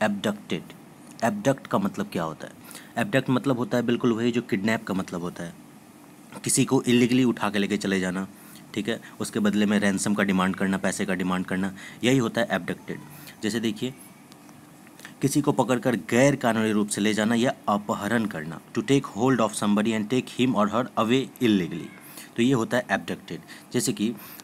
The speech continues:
"The girl was abducted in Georgia", उस गर्ल को उठा लिया गया या फिर उसका अपहरण कर लिया गया, कहाँ पे? जॉर्जिया में। इस तरह के न्यूज़ेज आते हैं। तो abducted का मतलब क्या होता है? किडनैपिंग कर लेना किसी का।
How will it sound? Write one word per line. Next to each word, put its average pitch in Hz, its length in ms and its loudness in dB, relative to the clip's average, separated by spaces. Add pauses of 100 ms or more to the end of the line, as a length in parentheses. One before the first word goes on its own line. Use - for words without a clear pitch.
"The 117 120 2
girl 139 540 6
was 110 280 2 (100)
abducted 117 540 0
in 123 100 2 (120)
Georgia", 90 380 -2 (480)
उस 123 240 0
गर्ल 123 220 6
को 151 120 0
उठा 123 340 2
लिया 117 260 4
गया 113 180 0
या 113 140 0
फिर 110 180 -2
उसका 107 240 -4
अपहरण 113 420 2
कर 107 120 2
लिया 101 200 4
गया, 98 140 0
कहाँ 110 200 0
पे? 135 100 -2
जॉर्जिया 90 440 -2
में। 87 160 -10
इस 120 160 -4
तरह 123 120 0
के 127 100 0
न्यूज़ेज 120 340 2
आते 113 200 -2
हैं। 123 80 -6
तो 107 100 -6
abducted 104 540 -4
का 127 100 -2
मतलब 120 260 -4
क्या 120 140 -4
होता 110 220 -2
है? 139 100 -2 (440)
किडनैपिंग 104 480 0
कर 92 120 -2
लेना 87 240 -4
किसी 82 220 -12
का। - 120 -16